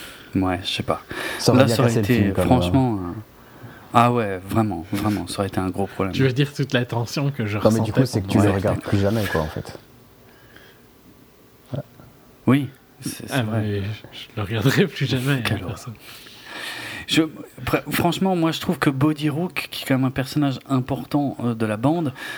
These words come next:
Speaker 1: euh, qui crève comme une merde, qui se fait sauter par une grenade, euh, à l'intérieur de son vaisseau, euh, assis, euh, sans bouger, je trouve pas ça propre, propre, hein.
Speaker 2: Ouais, mais il aurait fallu que des morts un petit peu comme ça, tu vois. Tu vois, il y aurait eu lui, il y aurait eu Cassian, tu vois,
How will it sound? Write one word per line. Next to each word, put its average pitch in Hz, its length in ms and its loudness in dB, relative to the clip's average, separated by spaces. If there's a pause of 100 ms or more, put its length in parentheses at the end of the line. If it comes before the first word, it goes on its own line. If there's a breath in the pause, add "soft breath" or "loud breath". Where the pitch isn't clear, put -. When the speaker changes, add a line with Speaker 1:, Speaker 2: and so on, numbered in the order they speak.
(160 loud breath)
Speaker 1:
euh, 117 180 2
qui 131 180 -6
crève 131 340 -2
comme 139 200 2
une 139 140 2
merde, 139 420 0
qui - 160 -8
se - 180 -8
fait 127 120 -2
sauter 131 380 -2
par 123 200 -2
une 120 140 2
grenade, 127 480 0
euh, 104 240 -2
à 107 80 0
l'intérieur 123 380 0
de 120 80 -4
son - 160 -2
vaisseau, 120 500 0
euh, 98 120 0
assis, 131 440 -2
euh, 110 100 0
sans 113 220 -2
bouger, 110 380 -2
je - 80 -12
trouve - 200 -12
pas 117 120 -4
ça - 180 -2 (200)
propre, - 440 -2
propre, - 420 -6
hein. - 40 -10 (100)
Speaker 2:
Ouais, 107 80 6
mais 117 120 2
il 113 80 2
aurait 104 180 2
fallu 113 320 0
que - 100 2
des 117 140 2
morts 113 240 0
un 101 60 0
petit - 140 -10
peu 101 120 2
comme 101 140 0
ça, 95 160 0
tu - 140 -6
vois. 90 120 2 (600 loud breath)
Tu - 100 6
vois, 101 80 4
il 98 40 2
y - 20 2
aurait 92 180 2
eu 92 120 2
lui, 107 320 2
il 120 80 2
y 107 60 0
aurait 92 220 2
eu 90 80 0
Cassian, 107 540 0 (640 loud breath)
tu - 120 0
vois, 98 160 4